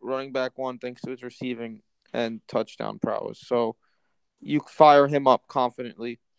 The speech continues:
The people I wanna talk about are Evan Ingram and Sterling Shepard, because I've always said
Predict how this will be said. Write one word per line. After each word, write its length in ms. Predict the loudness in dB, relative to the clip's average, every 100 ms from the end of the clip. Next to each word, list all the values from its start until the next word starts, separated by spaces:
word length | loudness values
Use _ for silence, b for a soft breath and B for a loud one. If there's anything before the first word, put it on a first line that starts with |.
| _ _ -20
The 140 | -16
people 300 | -4 2 8
I 100 | 8
wanna 180 | 8 4
talk 180 | 4 2
about 160 | 2 -2
are 60 |
Evan 260 | -2 -8 -10
Ingram 340 | -12 -10 -10 -10
and 240 | -12 -14
Sterling 360 | _ -8 -8 -10
Shepard, 380 | -12 -10 -10 -10
because 200 | -8 -6
I've 140 | -2
always 240 | -2 -2 -4
said 260 | -4 -4